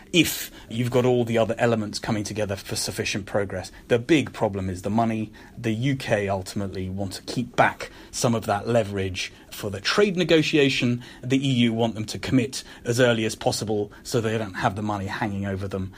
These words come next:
at a later stage in this process. And that's the fundamental problem they've got to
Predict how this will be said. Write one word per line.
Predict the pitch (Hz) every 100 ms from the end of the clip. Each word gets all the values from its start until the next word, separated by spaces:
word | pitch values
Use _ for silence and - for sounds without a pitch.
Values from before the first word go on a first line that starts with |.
| -
at | - 110
a |
later | 104 98 -
stage | - 101 98
in | 101
this | 92 -
process. | 131 113 - 101 -
And | 131 123
that's | 135 -
the |
fundamental | 110 104 95 92 92 -
problem | 95 98 95 92
they've | 95 -
got | 95
to | 95